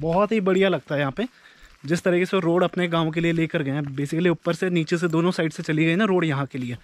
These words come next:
यहाँ पर देखो, मतलब ऐसा लगता है भाई साहब, मतलब जन्नत है। <laughs>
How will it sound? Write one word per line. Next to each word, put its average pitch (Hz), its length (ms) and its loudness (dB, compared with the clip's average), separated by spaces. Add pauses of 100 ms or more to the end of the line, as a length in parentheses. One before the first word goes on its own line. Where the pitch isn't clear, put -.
(120)
यहाँ 151 380 6
पर 180 180 2
देखो, 127 300 -2 (640)
मतलब 226 300 0
ऐसा 214 280 2
लगता 220 340 0
है 202 100 4
भाई 170 300 2
साहब, 202 420 0
मतलब 190 420 2 (1040)
जन्नत 208 440 6
है। 180 260 2
<laughs> 147 340 2